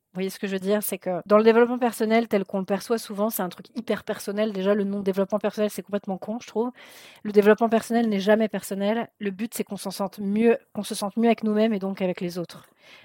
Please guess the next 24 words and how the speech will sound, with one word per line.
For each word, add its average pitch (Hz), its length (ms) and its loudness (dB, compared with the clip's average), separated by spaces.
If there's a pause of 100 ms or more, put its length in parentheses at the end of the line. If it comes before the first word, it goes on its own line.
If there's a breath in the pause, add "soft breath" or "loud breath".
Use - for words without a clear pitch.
Donc, 202 180 -6
le 208 80 -6
développement 196 560 0
n-, 196 240 -6 (140)
personnel 233 580 2
n'a 196 100 2
rien 196 220 2
de 190 60 -6
personnel, 165 420 -8
en 165 60 -14
fait. - 260 -20 (360 loud breath)
C'est 220 180 2
juste 233 260 -2
qu'on 214 220 2
ait 220 100 8
des 208 140 6
relations 202 480 2
saines 240 500 2 (580)
avec 226 300 6
nous-mêmes, 214 440 -2 (1080)
mais 254 220 6
aussi, 247 340 0
du 226 160 -12
coup 233 220 -16